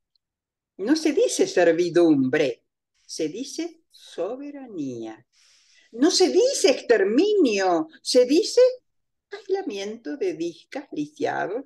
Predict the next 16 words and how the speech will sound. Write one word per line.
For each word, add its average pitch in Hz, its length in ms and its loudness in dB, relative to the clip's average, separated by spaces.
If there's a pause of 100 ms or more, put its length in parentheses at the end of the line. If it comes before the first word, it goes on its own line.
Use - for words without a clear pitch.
tullidos, 170 680 -10 (280)
crónicos, 180 720 -4
enfermos. 156 840 -6 (840)
No 359 220 -8
se - 380 -10 (120)
dice 269 680 -4
dictadura, 202 1500 -2 (160)
se 196 240 0
dice 359 440 -6 (460)
democracia. 247 840 -10 (600)
No 349 220 2
se 359 220 4
dice 392 440 6
capitalismo, 262 960 0 (260)
se - 640 2
dice 294 360 2